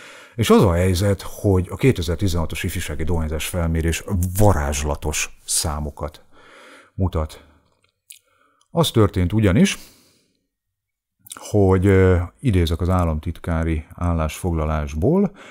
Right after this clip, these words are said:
a naponta el-, kétezer-tizenhatban kapott eredmények alapján, blabla, a naponta e-cigarettát használó fiatalok,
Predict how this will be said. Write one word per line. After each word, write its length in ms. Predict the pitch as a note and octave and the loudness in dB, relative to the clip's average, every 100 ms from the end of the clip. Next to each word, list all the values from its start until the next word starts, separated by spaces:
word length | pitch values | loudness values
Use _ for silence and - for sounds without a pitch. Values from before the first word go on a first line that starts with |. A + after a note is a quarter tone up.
| - | -10
a 80 | - | 0
naponta 500 | E3+ G3 A2+ F#2 G2+ | 2 4 2 2 4
el-, 220 | G#2+ - | 4 2
kétezer-tizenhatban 1000 | - B2 E2+ F2 F2+ F2 D#2+ E2 E2 D#2+ | 2 2 2 0 0 0 0 0 -2 -4
kapott 320 | - E2+ D#2+ | -4 -6 -4
eredmények 440 | E2+ E2+ D#2+ D2 - | -2 -2 -2 -4 -4
alapján, 380 | D3 - E2 D#2 | -4 -2 -4 -2
blabla, 360 | C#3 D#3 F#2+ | 0 4 4
a 120 | F#2+ | 4
naponta 440 | G2+ F3+ B2 F2 F#2+ | 2 4 4 2 4
e-cigarettát 560 | F#2+ - E2+ E2 D#2+ | 2 2 -2 -2 -2
használó 400 | - G2 - D#2+ | -2 -2 -2 -2
fiatalok, 640 | D#2 F#2 F2+ F#2+ B2 D#3 | -2 -2 0 0 0 0